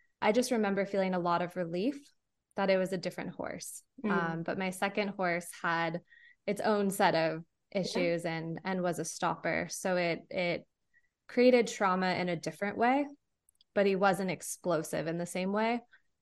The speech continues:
Speaker 1: So I wasn't in the same level as, of fear as I was before.
Speaker 2: Gotcha. Were you able to overcome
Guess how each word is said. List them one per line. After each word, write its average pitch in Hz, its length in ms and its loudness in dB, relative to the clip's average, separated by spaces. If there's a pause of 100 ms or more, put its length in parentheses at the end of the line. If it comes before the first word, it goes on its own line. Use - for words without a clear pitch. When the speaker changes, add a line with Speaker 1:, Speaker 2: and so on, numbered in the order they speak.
(140)
Speaker 1:
So - 160 -2
I 196 160 4
wasn't 180 840 0
in 190 160 -2
the 175 120 0
same 180 260 -2
level 165 300 0
as, 160 320 -6 (100)
of 190 220 2
fear 175 400 -2
as 202 160 0
I 175 80 0
was 160 260 -6
before. - 500 -12 (480)
Speaker 2:
Gotcha. 196 520 -4 (320)
Were 220 100 12
you 226 240 12
able 208 280 8
to 196 160 0
overcome 180 1000 6